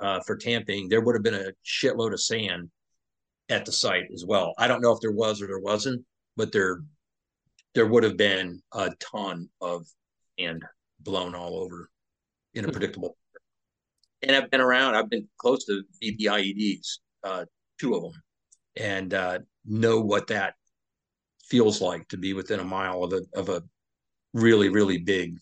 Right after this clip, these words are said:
Speaker 1: V B I E D going. Yeah.
Speaker 2: Hmm.
Speaker 1: And what that does,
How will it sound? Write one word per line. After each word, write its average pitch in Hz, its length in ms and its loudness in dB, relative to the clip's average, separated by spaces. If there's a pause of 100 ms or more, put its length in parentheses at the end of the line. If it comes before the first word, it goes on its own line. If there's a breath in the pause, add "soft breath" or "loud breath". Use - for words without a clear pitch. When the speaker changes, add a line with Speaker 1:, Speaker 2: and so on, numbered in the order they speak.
Speaker 1:
V 92 220 -8
B 92 120 -2
I 92 120 -4
E 92 160 -8
D 92 180 -4
going. 92 240 -8 (640)
Yeah. 98 160 -6 (960)
Speaker 2:
Hmm. 151 180 -2 (680)
Speaker 1:
And 113 160 6
what 107 140 6
that 95 180 2
does, - 340 2